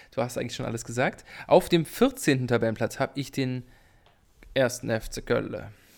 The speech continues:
Die Kölner werden nicht besser als das sein, ähm, weil, aus Gründen. Ich glaube, dass die Kölner, ähm, mit Skiri einen ihrer wichtigsten, ähm, Mittelfeldspieler verloren haben an Frankfurt.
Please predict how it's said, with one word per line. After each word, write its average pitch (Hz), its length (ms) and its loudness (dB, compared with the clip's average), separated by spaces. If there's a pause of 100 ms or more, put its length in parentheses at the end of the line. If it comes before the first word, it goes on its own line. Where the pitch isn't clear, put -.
(460)
Die 123 120 -4
Kölner 143 360 2
werden 135 340 2
nicht - 260 0
besser 123 520 4 (280)
als 120 240 -2
das 117 220 -2
sein, 156 360 -2 (520)
ähm, 131 580 -2
weil, 135 960 2 (420)
aus 127 160 -2
Gründen. 127 440 0 (200)
Ich - 60 -20
glaube, 120 260 -2
dass 117 140 -4
die - 120 -14
Kölner, 117 560 -2 (560)
ähm, 107 540 -6 (540)
mit 123 100 -4
Skiri 160 320 2
einen 131 180 0
ihrer 123 540 2 (160)
wichtigsten, 180 1040 -6
ähm, 127 640 -2
Mittelfeldspieler 160 520 -4
verloren 165 260 -4
haben 170 260 -4
an 143 200 -10
Frankfurt. 175 520 -8